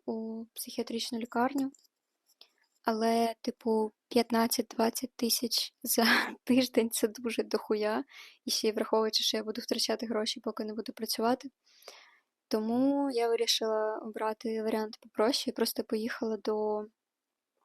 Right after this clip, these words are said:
своєї сім'ї в Полтаву. Трошки там перевела дух і наче пішло на спад. Е, це я,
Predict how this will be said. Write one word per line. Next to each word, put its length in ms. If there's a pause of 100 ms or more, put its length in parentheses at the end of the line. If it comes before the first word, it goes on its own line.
(300)
своєї 380
сім'ї 480 (960)
в 520
Полтаву. 720 (1040)
Трошки 380
там 220
перевела 500
дух 460
і 260
наче 500
пішло 320
на 80
спад. 340 (1500)
Е, 420 (2750)
це 220
я, 260